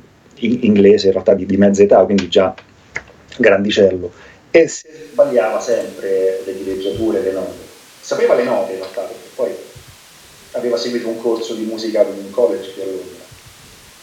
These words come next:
Però il problema era trasferire, come dicevamo prima, eh, le nozioni teoriche che stanno un po' nel cloud, praticamente sullo strumento, perché la teoria della musica è uguale per tutti gli strumenti, però ogni strumento ha poi le sue,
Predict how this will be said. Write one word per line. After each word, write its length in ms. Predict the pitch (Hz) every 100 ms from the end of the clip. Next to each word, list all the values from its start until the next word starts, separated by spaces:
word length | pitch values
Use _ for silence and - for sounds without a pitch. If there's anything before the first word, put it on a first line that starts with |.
| - -
Però 400 | - 175 147 - - - - - - - - - -
il 100 | 127
problema 500 | 123 160 180 156 120
era 320 | 113 110 - - -
trasferire, 680 | 127 139 - 135 127 113 110
come 140 | 110 107 -
dicevamo 320 | - 110 110 107
prima, 240 | 196 190 190 - - - - - - -
eh, 200 | 113 - - 107
le 80 | 117
nozioni 400 | 123 - 170 -
teoriche 540 | 139 151 117 110 107
che 80 | -
stanno 260 | - 110 107
un 140 | 107
po' 140 | 123 110
nel 100 | -
cloud, 380 | - 131 - 92 - 127 - - - - - - - -
praticamente 600 | - 151 160 156 151 139
sullo 180 | 117 113
strumento, 520 | 110 113 113 98 92 - - - -
perché 220 | 101 104
la 80 | 101
teoria 320 | 120 139 131
della 220 | 107 110
musica 420 | 123 139 - 98
è 40 | 101
uguale 220 | 101 98
per 140 | 95
tutti 220 | 95 101 95
gli 120 | 95
strumenti, 520 | 95 92 - 92 -
però 180 | 110 110
ogni 180 | 104 123
strumento 540 | - 143 107 107 95
ha 80 | 95
poi 200 | 101 92
le 100 | 95
sue, 280 | 98 95